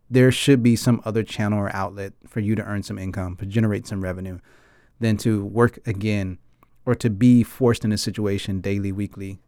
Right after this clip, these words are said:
with your ex. So could you work? These are some elements from the show. Every question is connected to the show. We don't spoil it. We're talking about episode ten, the last episode. At the moment. Could you work for your ex-partner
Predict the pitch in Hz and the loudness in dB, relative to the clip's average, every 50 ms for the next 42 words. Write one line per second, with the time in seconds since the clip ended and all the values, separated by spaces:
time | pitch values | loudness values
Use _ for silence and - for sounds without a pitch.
0 | _ _ 107 98 87 - 95 95 - - 87 82 - - - - _ _ - - | _ _ -8 -6 -4 -4 -6 -8 -8 -10 -12 -14 -14 -16 -20 -20 _ _ -4 2
1 | - 127 101 90 - - _ _ _ _ _ _ _ - - 139 123 110 131 143 | 2 4 4 2 -2 -8 _ _ _ _ _ _ _ 0 4 4 6 8 10 10
2 | 151 131 127 139 135 123 110 104 113 120 131 135 139 156 - - 180 156 127 143 | 10 10 10 8 8 8 4 2 2 4 4 4 4 2 0 0 0 4 4 6
3 | 156 156 170 175 170 - 175 170 180 196 - - 160 135 131 143 165 170 - - | 6 8 6 6 4 4 4 4 6 6 6 8 10 10 10 10 8 4 -2 -10
4 | _ _ _ _ _ _ _ _ _ _ _ _ _ _ - - _ _ - 120 | _ _ _ _ _ _ _ _ _ _ _ _ _ _ -20 -20 _ _ 0 2
5 | 131 135 151 147 117 - 139 131 127 - 131 127 120 - 123 117 113 107 - - | 4 4 4 4 4 6 6 6 6 6 4 4 4 4 4 2 2 2 0 -2
6 | 110 110 110 101 - 104 95 95 98 101 117 120 120 - - 131 117 101 98 101 | -2 -2 -2 0 0 -2 -2 -2 0 2 4 4 4 4 4 4 4 4 4 0
7 | - 117 107 101 98 110 127 127 143 - 160 156 151 - - 156 156 156 139 110 | 0 0 0 0 0 2 0 0 4 4 4 4 4 4 4 6 6 6 4 4
8 | 104 113 127 139 135 - 143 123 - - 151 143 139 139 139 - - _ _ _ | 4 4 2 2 2 0 -2 -2 -2 0 2 2 4 2 0 -2 -8 _ _ _
9 | _ _ _ _ _ _ _ _ _ _ _ _ - - 107 104 - 110 104 95 | _ _ _ _ _ _ _ _ _ _ _ _ -6 -4 -4 0 0 0 0 0
10 | 95 - - - _ _ _ _ _ _ _ _ _ _ - - 139 135 131 151 | -2 -6 -10 -16 _ _ _ _ _ _ _ _ _ _ 0 4 4 8 8 10
11 | 170 165 175 180 175 - 180 180 180 175 - 175 160 165 - - - - - - | 10 10 10 8 8 8 8 8 8 8 8 6 4 4 2 -4 -6 -2 4 4
12 | 156 120 95 95 98 120 | 6 6 6 4 2 0